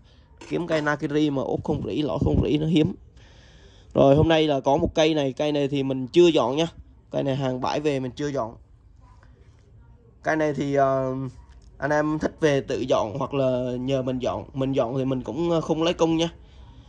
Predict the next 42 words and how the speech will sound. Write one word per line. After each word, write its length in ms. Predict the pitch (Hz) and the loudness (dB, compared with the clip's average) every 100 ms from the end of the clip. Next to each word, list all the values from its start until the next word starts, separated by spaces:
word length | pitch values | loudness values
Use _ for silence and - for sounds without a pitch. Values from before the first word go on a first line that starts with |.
| - | -10
Không 120 | 143 | -2
lấy 140 | 143 156 | 0 0
tính 240 | 156 165 | -2 -2
tiền 140 | 165 123 | -4 -2
công, 160 | 143 135 | -2 -2
tại 120 | 123 120 | -4 -2
vì, 200 | 127 120 | 0 -2
ờ, 100 | 123 - - - - - - - | -4 -8 -16 -18 -20 -20 -20 -10
cái 120 | - 143 | 0 2
này 100 | 139 | 2
mình 180 | 131 | 2
bán, 280 | 120 120 160 | 0 0 0
ờ, 340 | 170 156 147 143 139 - - - - - - | 2 2 2 2 0 -4 -14 -20 -20 -20 -10
bán 180 | - 143 | -2 2
như 100 | 180 147 | 4 2
vậy 120 | 107 | 2
luôn. 200 | 143 143 - - - - - | 2 2 -4 -14 -20 -20 -8
Còn 160 | - 131 | -2 0
anh 80 | |
em 140 | 143 143 | 2 2
thích 120 | 196 | 0
dọn 280 | - 104 110 | -2 -4 -2
thì 100 | 123 | -2
mình 280 | 120 120 120 | -2 -2 -2
dọn 240 | 120 90 | 0 0
nhanh 140 | 147 151 | 2 2
lắm. 120 | 190 | 0
Cái 80 | - | -2
này, 460 | 139 135 131 131 127 | 0 0 0 0 0
ờ, 80 | |
nó 260 | 127 117 156 | 0 -2 -4
không 200 | 170 156 | 2 2
có 60 | 180 | 4
gì 160 | 156 | 4
hết 100 | 151 | 4
á, 140 | 190 196 - - - | 0 -4 -8 -12 -4
nó 80 | |
ám 320 | 151 151 165 202 | -2 -2 -2 -2
ở 40 | |
ngoài 240 | 180 139 | -2 0
này 80 | 131 | 0
thôi. 140 | 143 | 0